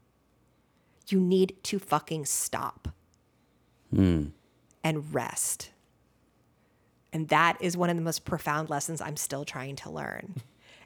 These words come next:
Speaker 1: And that trail, the beginning of it, made me stop. I just couldn't breathe. You know, it was so difficult.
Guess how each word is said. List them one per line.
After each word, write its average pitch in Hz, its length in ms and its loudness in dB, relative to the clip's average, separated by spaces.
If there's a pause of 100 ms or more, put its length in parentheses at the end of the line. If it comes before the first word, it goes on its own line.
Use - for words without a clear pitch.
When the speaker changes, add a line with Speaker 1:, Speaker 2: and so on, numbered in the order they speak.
(120)
Speaker 1:
And 160 220 4 (320)
that 170 260 6
trail, 156 720 2
the 175 100 0
beginning 165 400 0
of 156 120 -2
it, 151 160 -4
made 156 360 0
me 147 500 -4 (640)
stop. - 580 4 (460)
I 165 100 2
just 156 200 -2
couldn't 175 320 -4
breathe. 160 440 -2 (580)
You 156 120 -2
know, 151 360 0
it 165 80 0
was 160 160 0
so - 240 0
difficult. 151 680 -4